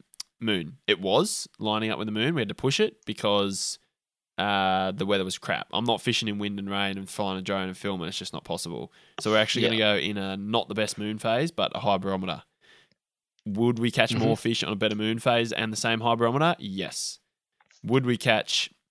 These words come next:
Speaker 1: more fish in poor conditions, meaning rain, bit of wind,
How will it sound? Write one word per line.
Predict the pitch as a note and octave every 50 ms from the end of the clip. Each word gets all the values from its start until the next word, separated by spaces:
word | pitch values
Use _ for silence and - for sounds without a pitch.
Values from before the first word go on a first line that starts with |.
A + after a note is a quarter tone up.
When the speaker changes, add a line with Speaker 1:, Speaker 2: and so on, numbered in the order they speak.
| _ _ _ _ _ _ _ _ _ _ - -
Speaker 1:
more | - G#2+ A2+ A#2 A2+ G2+ -
fish | - A#2 A#2 A2 G#2 - - - - - - _ -
in | G2+ G2
poor | - - C3 C3+ C#3+ C3+
conditions, | - - B2 A2 G#2+ G#2 G#2 - A2 G#2+ A2 G#2 -
meaning | - A2 G#2+ G#2 G#2 G2 G2 - -
rain, | A2 G#2+ G#2 A2 A2 G#2+ G#2 G#2 G2+ G2+ F2+ - _ _ _ _ _ _ _ _ _ _ -
bit | A#2+ A2
of | G2+ G2
wind, | G2 F#2+ G#2 G#2+ G#2 C#2 - A2+ A2+ -